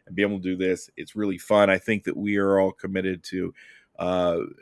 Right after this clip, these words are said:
producing even more horror movie podcasts in the new year, really getting on a,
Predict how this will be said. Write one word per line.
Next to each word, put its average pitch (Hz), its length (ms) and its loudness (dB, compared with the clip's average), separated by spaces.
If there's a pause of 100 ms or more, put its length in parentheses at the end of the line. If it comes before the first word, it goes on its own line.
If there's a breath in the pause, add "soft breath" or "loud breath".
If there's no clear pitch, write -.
(440)
producing 110 360 -2
even 117 220 6
more 160 220 10
horror 120 180 10
movie 104 240 4
podcasts 101 580 0
in 95 80 -10
the 92 80 -8
new 104 160 -6
year, 98 320 -4
really 98 240 -2
getting 95 320 -2
on 92 240 -4
a, 92 180 -6